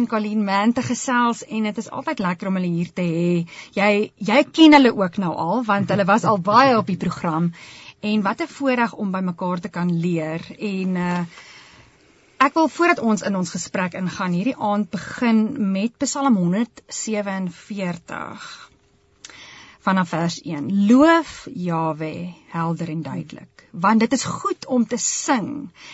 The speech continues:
en musiek te maak vir ons God, want dit is verruklik en lofprysing is toepaslik.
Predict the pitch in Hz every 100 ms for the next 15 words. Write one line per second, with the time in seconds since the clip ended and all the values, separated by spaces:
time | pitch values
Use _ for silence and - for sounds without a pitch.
0 | - - 202 190 175 - - 285 - 294
1 | 233 180 180 175 - 175 170 160 - -
2 | 151 170 165 175 185 214 240 - 185 -
3 | 220 170 180 220 - 233 208 - 190 180
4 | 180 254 - - 226 208 202 - 165 -
5 | 135 - _ 208 175 - - - -